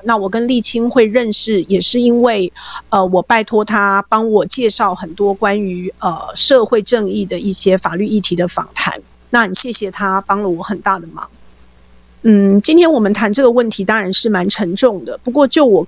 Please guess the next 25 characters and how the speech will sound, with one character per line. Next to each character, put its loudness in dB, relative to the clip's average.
个 4
人 -4
来 -6
说， 4
我 6
的 4
专 -4
业 4
是 0
法 -2
律 -2
跟 2
金 -4
融。 0
呃， 0
我， 4
我 4
想 -4
讲 -2
就 -2
是 0
说， 0
其 -2
实， 2
呃， 0